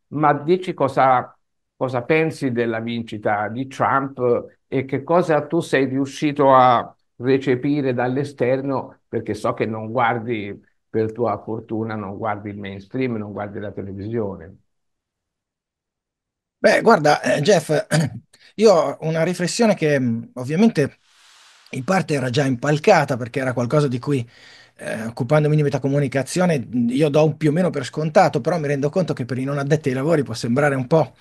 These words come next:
Speaker 2: quasi disorientante la prima volta che, che la si sente, la si prende in considerazione,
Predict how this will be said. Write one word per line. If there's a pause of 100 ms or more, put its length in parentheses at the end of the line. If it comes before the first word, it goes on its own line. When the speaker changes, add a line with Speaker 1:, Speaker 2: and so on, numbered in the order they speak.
(300)
Speaker 2:
quasi
disorientante
la
prima
volta
che,
che
la
si
sente,
la
si
prende
in
considerazione,